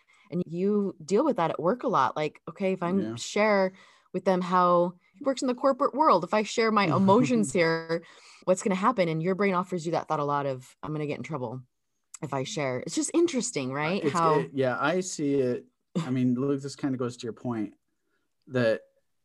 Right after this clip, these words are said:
Speaker 2: uh, we're programmed so early, is that we're, we see it as a sign of weakness. Like, it's a weak man. Like, that's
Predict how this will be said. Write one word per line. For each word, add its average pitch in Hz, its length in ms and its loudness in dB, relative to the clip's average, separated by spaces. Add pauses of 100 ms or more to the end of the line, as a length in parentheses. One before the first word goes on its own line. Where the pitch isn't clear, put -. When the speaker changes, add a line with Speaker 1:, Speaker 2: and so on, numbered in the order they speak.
(600)
Speaker 2:
uh, - 60 -18 (100)
we're 135 200 -2
programmed 147 480 2
so 135 220 -4
early, 123 440 0
is 110 200 -6
that 117 160 -6 (100)
we're, 123 140 -6 (180)
we 131 60 -2
see 151 200 -2
it 160 80 0
as 135 120 -2
a 117 80 -4
sign 139 280 -2
of 107 120 -6
weakness. 110 760 -6 (460)
Like, 127 280 -6
it's 127 160 -4
a 123 60 -2
weak 131 380 -2
man. 117 760 -2 (340)
Like, 113 140 -6
that's 165 240 0